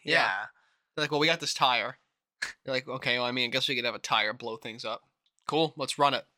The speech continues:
Speaker 2: Let's run it. I
Speaker 1: That
Speaker 2: mean,
Speaker 1: was
Speaker 2: like
Speaker 1: like, that was, like, around the same time we were watching all the Rampage movies, too.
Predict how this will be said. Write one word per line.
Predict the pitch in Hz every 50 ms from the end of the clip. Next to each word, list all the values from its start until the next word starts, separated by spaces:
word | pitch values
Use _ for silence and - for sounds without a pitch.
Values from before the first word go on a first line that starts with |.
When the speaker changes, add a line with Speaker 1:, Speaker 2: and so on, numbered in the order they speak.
| _ -
Speaker 2:
Let's | 127 131 -
run | 139 135 135 139
it. | 135 127 - -
I | 143 _ _ _ _ _ - - - _ _ _ _ -
Speaker 1:
That | -
Speaker 2:
mean, | 190
Speaker 1:
was | 214 -
Speaker 2:
like | 226 208 190 131 - - _ _ _ _ _ -
Speaker 1:
like, | - - -
that | 139
was, | 143 151
like, | 170 165 -
around | 147 139 139
the | 135 127
same | - 139 127 120
time | - 131 123 120
we | 120 117
were | 113 104
watching | 107 117 120 - 123 120 127 113
all | 104 123 120
the | 120
Rampage | 113 123 120 117 117 - 143 117 - 127 -
movies, | - 123 123 127 127 127 -
too. | - 143 139 135